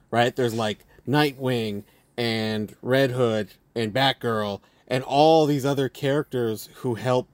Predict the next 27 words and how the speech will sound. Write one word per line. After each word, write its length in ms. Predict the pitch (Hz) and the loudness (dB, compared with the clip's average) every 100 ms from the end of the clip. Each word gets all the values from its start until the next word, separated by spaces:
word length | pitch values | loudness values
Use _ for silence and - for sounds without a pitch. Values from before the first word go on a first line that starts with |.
| _ - | _ -2
Bruce, 540 | 131 139 123 - - _ | 0 0 -2 -10 -14 _
like, 240 | 120 110 - | -6 -6 -6
defend 680 | 110 - 123 117 117 110 - _ _ | -8 -2 0 0 -2 -6 -14 _ _
Gotham. 500 | 117 120 - 180 214 _ _ _ _ _ | -2 -2 0 -2 -4 _ _ _ _ _
And, 460 | 147 139 131 127 107 | 2 4 4 0 2
um, 480 | 131 120 113 110 117 _ _ | 4 4 0 -4 -8 _ _
there's 160 | 151 170 | -2 0
a 80 | 190 | 0
few 180 | 220 208 | -2 -4
stories 360 | 220 208 190 | 0 2 0
that 120 | 180 170 | -2 -2
are 100 | 156 | 0
sort 160 | 165 | 0
of 80 | 139 | 0
about 300 | 123 143 - | 2 0 2
them. 160 | 147 147 | 0 0
They're 100 | 156 | 0
not 180 | 151 131 | 0 -2
as 100 | - | -2
good, 320 | 131 135 127 | 0 0 0
but 100 | 127 | 2
I 100 | 156 | 2
would 180 | 262 254 | 2 0
like 160 | 156 | -2
to 100 | - | -4
see, 240 | - 131 135 | -6 -4 0
like, 440 | 123 110 - - | 0 0 -4 -12